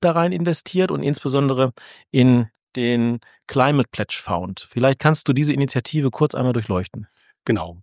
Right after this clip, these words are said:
Speaker 2: Das soll sozusagen diese Tragweite, die wir haben, die wir selber in unserem Konzern ja auch umsetzen, versuchen wir auch noch weiter in die Gesellschaft zu bringen.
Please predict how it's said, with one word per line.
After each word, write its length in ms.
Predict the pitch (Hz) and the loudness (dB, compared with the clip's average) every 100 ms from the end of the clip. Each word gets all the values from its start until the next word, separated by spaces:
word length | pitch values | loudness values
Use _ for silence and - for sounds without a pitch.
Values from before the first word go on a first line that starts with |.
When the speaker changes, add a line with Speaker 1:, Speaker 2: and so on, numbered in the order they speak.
| - | -6
Speaker 2:
Das 180 | 127 - | -4 4
soll 280 | 131 143 - | 4 4 -4
sozusagen 480 | - 131 117 117 | -8 0 2 2
diese 180 | 113 110 | 0 -4
Tragweite, 600 | - 120 143 - 104 98 | 0 0 2 0 0 0
die 140 | 101 101 | -4 -2
wir 320 | 101 101 90 | -2 -4 -6
haben, 340 | 95 107 131 143 | -4 -4 -4 -6
die 220 | 113 110 | -6 2
wir 100 | 117 | 4
selber 260 | 113 120 | 4 4
in 60 | 120 | 0
unserem 440 | - 147 - 110 | 2 2 2 0
Konzern 560 | 104 107 - 98 107 117 - | 0 -4 -2 -2 -2 -4 -4
ja 160 | 107 | -2
auch 160 | 107 107 | -2 -2
umsetzen, 500 | 123 120 123 - 120 | -2 0 0 0 0
versuchen 320 | 117 113 120 | 0 0 2
wir 140 | 113 | 2
auch 100 | 98 | 2
noch 160 | 110 98 | 0 0
weiter 300 | 98 110 107 | 0 0 -2
in 60 | 95 | -4
die 80 | |
Gesellschaft 440 | 92 101 107 107 - | -4 -4 -2 -4 -6
zu 80 | 92 | -8
bringen. 280 | 98 117 | -2 -2